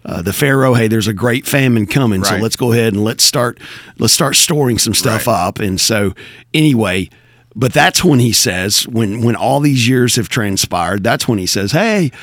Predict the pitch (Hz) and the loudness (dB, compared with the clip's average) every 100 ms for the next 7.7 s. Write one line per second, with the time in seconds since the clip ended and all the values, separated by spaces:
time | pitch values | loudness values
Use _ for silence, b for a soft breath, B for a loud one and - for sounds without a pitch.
0 | B B 156 185 185 247 262 - 151 208 | B B 0 2 4 4 2 2 2 2
1 | - 160 185 285 240 135 117 - 320 240 | -2 2 2 2 0 0 -2 -4 -4 -4
2 | 247 240 214 320 320 202 302 240 120 - | -2 -2 -4 -4 -4 2 2 2 -2 -4
3 | 110 92 87 233 392 359 208 - 120 104 | -6 -6 -6 -4 0 0 0 -2 -2 -2
4 | 87 208 165 120 - B B B B - | -2 -2 0 -2 -4 B B B B 2
5 | 170 156 - 165 143 - 117 107 - 214 | 2 2 2 2 2 0 2 2 2 2
6 | 185 110 127 202 294 196 139 110 - 95 | 2 2 6 6 6 2 2 2 0 0
7 | 92 120 240 120 90 - | 0 2 0 0 -4 -6